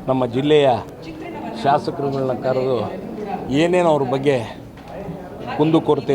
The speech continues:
ಬಗ್ಗೆ ಇರ್ಬೋದು, ಏನೇನು ಅಭಿವೃದ್ಧಿ ಕಾರ್ಯಗಳು ತೆಗೆದುಕೊಳ್ಬೇಕು ಅನ್ನೋದ್ರ ಬಗ್ಗೆ ಕರೆದಿದ್ರು. ಏನು ಎಲ್ಲರಿಗೂ ಈಗ ಐವ-, ಐವತ್ತು ಕೋಟಿ ಬೇರೆ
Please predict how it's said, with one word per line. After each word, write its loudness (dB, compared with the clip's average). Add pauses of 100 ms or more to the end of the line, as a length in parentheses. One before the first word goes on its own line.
ಬಗ್ಗೆ 2
ಇರ್ಬೋದು, 2 (140)
ಏನೇನು 2
ಅಭಿವೃದ್ಧಿ 4
ಕಾರ್ಯಗಳು 2
ತೆಗೆದುಕೊಳ್ಬೇಕು 0
ಅನ್ನೋದ್ರ -2 (100)
ಬಗ್ಗೆ -2
ಕರೆದಿದ್ರು. -6 (840)
ಏನು 4 (1040)
ಎಲ್ಲರಿಗೂ 2
ಈಗ 2 (100)
ಐವ-, 6
ಐವತ್ತು 2
ಕೋಟಿ 0 (100)
ಬೇರೆ 2